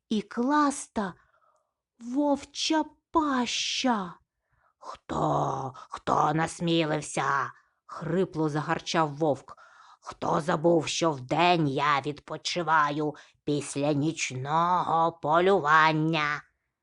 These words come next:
Але мішук вже стрімголовом мчав геть подалі від розлюченого вовка. Він добіг до лісової галявини, вибрався із-зі снігу, обтрусився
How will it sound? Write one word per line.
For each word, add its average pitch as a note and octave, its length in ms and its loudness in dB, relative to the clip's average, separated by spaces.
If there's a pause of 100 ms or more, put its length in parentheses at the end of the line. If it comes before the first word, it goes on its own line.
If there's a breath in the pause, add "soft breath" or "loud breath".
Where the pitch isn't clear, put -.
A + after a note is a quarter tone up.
(440)
Але G#3 360 -2
мішук G3+ 640 2
вже G#3 280 -2
стрімголовом B3 1040 2
мчав B3 440 0
геть G#3+ 600 -2
подалі G3 760 0
від F#3 240 0
розлюченого A3+ 1000 2
вовка. E3+ 680 -2 (720 soft breath)
Він A3+ 300 4
добіг G#3+ 420 0
до F#3+ 140 0
лісової G#3+ 520 0
галявини, F3+ 800 0 (400 loud breath)
вибрався G3+ 600 0
із-зі F#3+ 380 0
снігу, C4 720 4 (280 loud breath)
обтрусився G#3+ 1160 -2